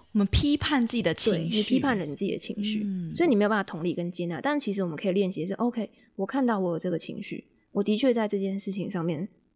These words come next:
Speaker 2: 受了一点伤。OK，那我愿意陪我自己去体验这个受伤的感觉，而不是我逼我自己赶快好起来。”
Speaker 1: 很多人都是这样子欸，比如说当我自己觉得很低落想哭的时候，然后我就会骂自己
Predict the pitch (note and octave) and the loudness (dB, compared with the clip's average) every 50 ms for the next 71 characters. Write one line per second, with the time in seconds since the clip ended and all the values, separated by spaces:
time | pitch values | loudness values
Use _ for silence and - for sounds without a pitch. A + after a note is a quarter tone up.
0 | _ _ - - G#3+ F3 D#3 D#3+ D#3+ D#3 - G3 - - - G#3+ A3+ - _ _ | _ _ 0 0 2 4 4 2 0 0 -4 -8 -12 -12 -12 -12 -12 -14 _ _
1 | - - G#3+ G#3+ A3 F#3+ F#3 A3 - - - G#3 G3 F#3+ F3+ D#3 F3+ A#3+ C4 B3+ | -8 -6 -2 0 0 0 0 0 -4 0 2 2 2 4 2 2 2 2 4 4
2 | B3+ A#3+ A3 - - F#3 F#3 F#3 F3 E3+ - F3+ F#3+ D#3+ - - _ _ _ _ | 4 4 2 2 -2 0 0 0 0 0 -2 -4 -4 -4 -8 -10 _ _ _ _
3 | _ _ - G#3 G3+ - - F3+ - E3 E3 D3+ - F3 E3+ E3+ F3+ - - F3+ | _ _ -6 -6 -6 -4 -6 -2 -2 0 -2 0 -2 -4 -4 -4 -6 -6 -6 -6
4 | E3 - D3 D3 D#3 C3+ - - G#3 G#3+ - G#3 - - A3 A#3+ B3 C4 C#4+ C#4 | -6 -6 -8 -10 -10 -10 -10 -10 -10 -10 -10 -10 -4 -4 -2 0 2 2 4 4
5 | G3+ F3 F3 - G#3+ G#3+ A3 G#3 - E3 - F#3+ F#3 - D#3 D3+ E3+ F3+ - D#3+ | 4 4 2 2 0 2 2 2 0 0 -2 -2 -2 -2 -2 -4 -4 -4 -4 -4
6 | - - - - - - - _ _ _ - - A3+ G#3+ G#3 D4 F4+ G4+ G4+ D4+ | -6 -8 -6 -6 -8 -8 -10 _ _ _ -2 2 2 4 4 4 2 2 2 2
7 | A3 A3 B3+ C4 B3+ - C#4 C4 A3+ - B3 B3 A#3+ A#3+ G#3+ G3+ F#3 - F3 E3+ | 2 2 2 0 0 0 0 0 2 2 2 2 2 2 0 0 -2 -4 -4 -4
8 | D#3+ D3+ - - E3+ E3+ F3+ - G#3+ G3 G3 G3 G3 - - - - - - - | -4 -4 -4 -4 -4 -2 -2 0 2 2 2 2 0 -4 -10 -18 -20 -14 -2 -2
9 | B3+ C#4+ C#4+ C4 G3 C#3 - - G#3 - - C#3+ C#3 - - - - - - - | -2 0 0 -2 -4 -4 -4 -4 -4 -2 -2 -4 -6 -8 -10 -12 -18 -20 -20 -20
10 | _ - - F#3 D#3+ D#3+ E3+ D#3+ D3+ D3+ D#3+ D#3 D#3+ - _ _ - - - - | _ -6 -4 -4 -2 -2 -2 -2 -2 -2 -6 -8 -12 -18 _ _ -20 -12 -6 -4
11 | E3 D3 - - G3+ G3+ G3+ G#3 A3 G3+ E3 D3+ - E3 - - - - E3+ D#3+ | -4 -4 -2 -2 0 0 4 4 4 4 4 2 0 -2 -2 -4 -6 -6 -4 -2
12 | D#3+ D3 - - - - E3 F3+ A2 F2 - - - - - - - G3 G3 C#4 | -2 -2 -2 -2 -4 -4 -2 -2 -2 -4 -6 -14 -20 -20 -12 -2 0 2 4 4
13 | B3+ F3+ - G3 G3 G3+ A3+ A3 F#3 F3+ G3+ G3+ E3+ - - - - | 2 2 2 2 2 2 2 2 0 0 -2 -6 -8 -8 -10 -12 -12